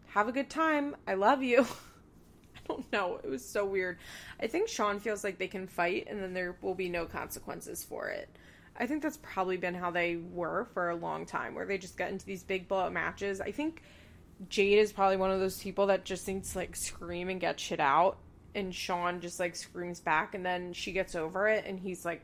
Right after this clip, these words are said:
cool and doesn't care. And I think that's what he thought was happening here, and was very surprised when Jade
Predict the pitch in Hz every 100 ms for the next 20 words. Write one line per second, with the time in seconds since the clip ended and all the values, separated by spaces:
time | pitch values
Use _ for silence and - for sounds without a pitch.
0 | - - 196 196 233 202 180 185 - 185
1 | 156 180 254 - - - - - 208 202
2 | 190 185 208 208 202 214 - 208 - -
3 | 175 190 - 233 214 208 196 202 196 185
4 | 175 170 170 170 233 - - 196 185 180
5 | - 185 185 185 190 180 - 160 165 185
6 | 233 220 - 190 180 175 175 - - -
7 | - 196 185 180 170